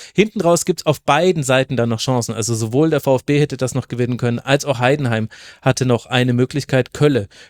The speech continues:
köpft da knapp am Tor vorbei in der fünfundneunzigsten Minute. Und dann ist aber endlich, Till,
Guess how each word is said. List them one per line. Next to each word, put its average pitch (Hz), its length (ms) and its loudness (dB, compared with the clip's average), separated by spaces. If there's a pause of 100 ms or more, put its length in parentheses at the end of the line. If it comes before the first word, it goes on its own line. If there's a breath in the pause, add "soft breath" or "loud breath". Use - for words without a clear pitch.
(100)
köpft - 380 -4 (100)
da 120 280 0 (160)
knapp - 360 -2
am 117 200 -6
Tor 117 180 -2
vorbei 113 280 -2
in 113 60 -2
der 110 80 -2
fünfundneunzigsten 113 640 -4
Minute. 127 400 0 (360 loud breath)
Und 135 160 0
dann 165 180 2
ist 160 160 -4
aber 139 320 2
endlich, 180 520 2
Till, 165 280 2